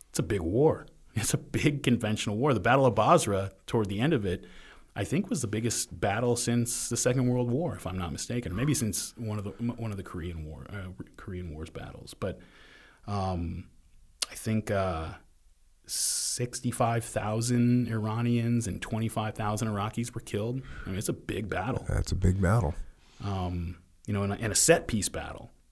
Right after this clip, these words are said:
Speaker 1: uh, where we're just not used to those kind of things anymore. There's a lot of trench warfare going on,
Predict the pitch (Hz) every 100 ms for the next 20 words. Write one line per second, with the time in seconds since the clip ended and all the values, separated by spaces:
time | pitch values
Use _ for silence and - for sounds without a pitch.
0 | _ _ _ _ 98 98 95 98 104 113
1 | 127 123 107 135 98 85 80 87 - 92
2 | - - 80 123 135 117 - - 117 -
3 | 90 104 - 107 104 107 104 104 101 104